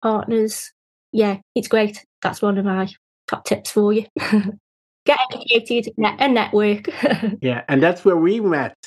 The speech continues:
Speaker 2: actually. <laughs>
Speaker 1: It is, yeah,
Speaker 2: So,
Speaker 1: it is.
Speaker 2: <laughs> so i-, if anyone wanna get in touch with you, how can they reach out?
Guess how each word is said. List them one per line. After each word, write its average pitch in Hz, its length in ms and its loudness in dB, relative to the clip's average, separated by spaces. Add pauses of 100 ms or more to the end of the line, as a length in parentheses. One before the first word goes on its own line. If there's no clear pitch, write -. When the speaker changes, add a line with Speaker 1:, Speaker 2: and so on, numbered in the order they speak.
Speaker 2:
actually. 131 640 -6
<laughs> - 40 -4
Speaker 1:
It 226 1120 2
is, 208 60 -8
yeah, 294 760 0 (260)
Speaker 2:
So, 165 140 4
Speaker 1:
it 294 160 2 (100)
is. 247 100 -4
Speaker 2:
<laughs> - 800 -2
so 185 220 4
i-, 202 180 4
if 202 220 2
anyone 233 400 0
wanna 220 180 2
get 202 260 -2
in 190 200 -6
touch 202 220 -4
with 180 180 -6
you, 139 220 -6 (120)
how 165 200 -4
can 170 160 -6
they 165 40 -4
reach 151 280 -6
out? 147 200 -6